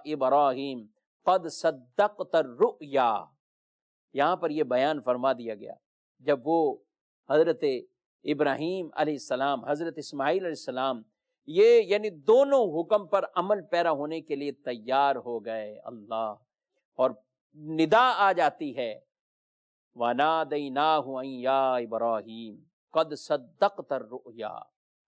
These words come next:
آپ نے خواب کو سچا کر دکھایا، آپ نے خواب کو سچا کر دکھایا۔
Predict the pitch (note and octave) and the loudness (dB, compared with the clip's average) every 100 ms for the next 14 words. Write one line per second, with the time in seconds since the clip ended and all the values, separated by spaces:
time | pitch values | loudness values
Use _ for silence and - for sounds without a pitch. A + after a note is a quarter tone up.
0 | _ C3+ E3 D#3 C3+ - C3 D3 B2+ - | _ -2 -2 -4 -16 -8 -4 -4 -6 -12
1 | A#2 - G3+ - A#2 A#2 - G#2+ _ - | -8 -6 -6 -8 -10 -10 -14 _ _ -20
2 | - _ _ _ _ _ _ _ _ _ | -20 _ _ _ _ _ _ _ _ _
3 | _ _ _ _ C3+ A#2+ A#2+ - B2 A2+ | _ _ _ _ -2 -2 -6 -8 -6 -6
4 | - - A#2+ - - - _ _ _ | -10 -18 -18 -18 -20 -20 _ _ _